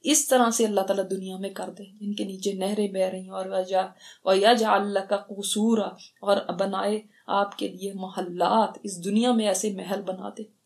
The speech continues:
एक मकान क्या, वो तो एक खजाने की या एक बाग की बात करते हैं, अल्लाह ताला आपको महल्लात दुनिया में दे दे। और अल्लाह ताला ने चॉइस दी, लेकिन आप सल्लल्लाहु अलैहि वसल्लम चाहते थे कि जिस दिन भूखा रहूं उस दिन सब्र करूं और अल्लाह को पुकारूं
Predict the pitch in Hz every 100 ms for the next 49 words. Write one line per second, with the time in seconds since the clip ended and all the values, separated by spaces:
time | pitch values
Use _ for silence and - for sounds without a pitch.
0 | - 214 247 247 240 233 185 185 190 196
1 | 214 262 262 226 233 214 220 233 226 240
2 | 247 - - - _ 240 226 208 214 226
3 | 226 220 220 214 233 240 175 175 208 220
4 | 269 - 196 - 208 - 254 220 208 214
5 | 214 214 220 202 202 175 170 214 208 202
6 | 190 190 190 202 220 220 _ _ _ _
7 | _ _ _ _ - 220 160 160 180 190
8 | 214 254 220 208 247 247 262 320 320 311
9 | 311 - 285 302 285 294 277 262 254 285
10 | 320 311 - - - _ - 285 254 269
11 | 262 311 240 277 - 320 302 277 285 -
12 | _ 240 226 254 262 - 202 226 240 220
13 | 208 - 220 220 220 214 214 226 226 208
14 | 208